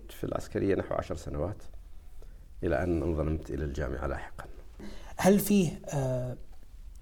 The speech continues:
Speaker 2: موقف حصل لك في طفولتك، آه، غير وجهة نظرك عن أمر أو شكل هويتك؟ يعني ترى أن،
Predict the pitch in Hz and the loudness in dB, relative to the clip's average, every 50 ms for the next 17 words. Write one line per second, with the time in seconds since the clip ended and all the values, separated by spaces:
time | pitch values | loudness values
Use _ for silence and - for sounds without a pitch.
0 | - - - 160 151 160 165 156 160 143 - - - - 143 - 143 143 135 135 | -10 -4 2 6 8 10 10 8 8 4 2 2 2 4 4 6 6 4 2 0
1 | - - 139 - - - - 143 135 127 131 - 127 - - - - - 143 127 | 0 -2 -2 -2 -2 0 2 2 2 2 2 -2 -4 -4 -6 -8 -6 -4 -2 0
2 | 123 123 127 131 135 147 156 143 143 139 139 131 135 127 143 135 131 131 123 - | 0 0 4 8 10 10 12 12 12 10 10 8 6 6 6 6 6 4 2 2
3 | 123 127 123 131 139 131 135 135 - - - 156 156 143 143 139 139 - - - | 0 0 0 2 2 2 2 2 0 2 4 8 8 10 10 8 6 4 2 0
4 | 170 156 - - - 160 127 - - - 131 - - 143 139 139 131 131 131 - | 0 0 0 2 2 2 2 0 -6 -6 -4 -2 2 4 4 4 4 2 2 -2
5 | - - - - - - - - - - - 123 123 - 135 - - 160 147 139 | -6 -10 -12 -12 -12 -14 -14 -12 -10 -8 -6 -6 -6 -6 -2 4 6 8 8 8
6 | 143 143 139 135 | 8 6 4 2